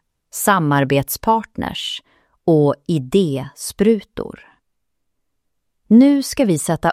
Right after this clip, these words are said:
ord på det som tidigare kändes diffust, skamfyllt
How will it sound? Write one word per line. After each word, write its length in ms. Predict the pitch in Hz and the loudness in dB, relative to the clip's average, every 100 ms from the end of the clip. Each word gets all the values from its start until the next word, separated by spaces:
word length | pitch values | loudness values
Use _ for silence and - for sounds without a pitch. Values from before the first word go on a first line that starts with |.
| - | 0
ord 400 | 254 202 139 - | -2 -2 -6 -4
på 120 | 170 | -4
det 340 | 143 135 139 | -2 -2 -4
som 200 | - 147 | -2 -2
tidigare 680 | 143 - 220 170 208 233 196 | -2 -2 -2 0 0 2 0
kändes 640 | 160 180 151 135 139 143 - | 0 0 2 0 -2 -6 -10
diffust, 1000 | 151 180 - 247 202 - - - _ - _ _ _ | 0 0 2 0 0 -4 -16 -16 _ -20 _ _ _
skamfyllt 1300 | - - - 190 139 131 - - 226 - - _ - | -10 -6 -2 0 0 -2 -6 -4 -4 -4 -12 _ -20